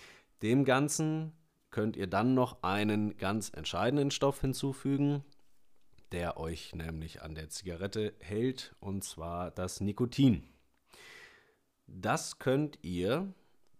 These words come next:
als großen Vorteil zu einer normalen Zigarette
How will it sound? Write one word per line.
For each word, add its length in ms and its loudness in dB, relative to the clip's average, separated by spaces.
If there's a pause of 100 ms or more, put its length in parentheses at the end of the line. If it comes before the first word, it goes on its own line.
(240)
als 280 -4
großen 440 0
Vorteil 720 0
zu 420 -4
einer 160 -4
normalen 600 -2
Zigarette 760 -4